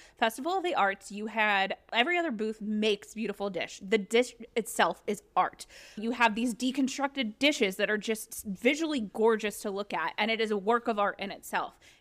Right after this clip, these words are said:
Italy literally said, "Festival of the Arts,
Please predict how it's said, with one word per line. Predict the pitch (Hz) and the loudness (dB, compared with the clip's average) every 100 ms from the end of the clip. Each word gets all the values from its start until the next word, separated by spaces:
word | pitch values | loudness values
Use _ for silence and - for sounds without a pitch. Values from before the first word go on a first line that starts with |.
| - | 4
Italy | 285 330 320 330 302 - | 4 4 0 -4 -6 -2
literally | 262 269 254 | 2 4 4
said, | 254 247 214 | 4 2 2
"Festival | - 262 254 262 | 2 2 2 0
of | 247 | 2
the | 247 | 4
Arts, | 240 330 - | 6 4 -2